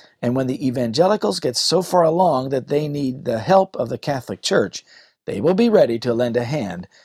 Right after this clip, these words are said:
as soon as they are invited. Now listen to this statement about what is happening behind the scenes. There is much that we should understand about the hidden agenda and what we are to do about it.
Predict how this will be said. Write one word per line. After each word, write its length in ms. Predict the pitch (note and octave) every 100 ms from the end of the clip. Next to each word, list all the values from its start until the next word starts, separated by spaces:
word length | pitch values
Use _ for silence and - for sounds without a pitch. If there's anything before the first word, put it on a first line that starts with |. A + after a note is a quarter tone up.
| _ -
as 120 | -
soon 460 | - G#3 A#2+ G#2 G#2+
as 180 | G#2+ F#2+
they 160 | G#2
are 220 | F#2+ F#2+ G#2
invited. 580 | G#2 G2+ F#2+ F2 - - _ _ _ _ _ _ _ _ _ _ _ _ _ _ - _ _ -
Now 120 | A2+
listen 220 | C#3 B2+ G#2+
to 60 |
this 180 | G#2+ -
statement 440 | - G2 - F#2+
about 380 | - A#2+ A#2 -
what 240 | G#2 B2+ A#2
is 140 | A2+
happening 320 | C3+ - G2+
behind 400 | G#2 F#2+ A2+ F#2+
the 40 | F#2
scenes. 520 | - G2 - - - _ _ _ _ _ _ _ _ _ _ - - _ _
There 140 | A#2 C3+
is 120 | A#2
much 260 | D#3 D3+ -
that 100 | A2+
we 100 | B2
should 200 | - B2+
understand 540 | A#2+ G#2+ - C#3+ G#2+
about 200 | G#2 A2
the 80 | G#2+
hidden 240 | C3+ B2
agenda 460 | G#2 G#2+ C3 G2+ G2
and 180 | A2+ A2
what 180 | B2+
we 240 | A2+ A2+ A2+
are 220 | A#2+ A#2+
to 120 | G2+
do 200 | G#2 D#3
about 320 | B2+ F2+ E2+
it. 160 | - -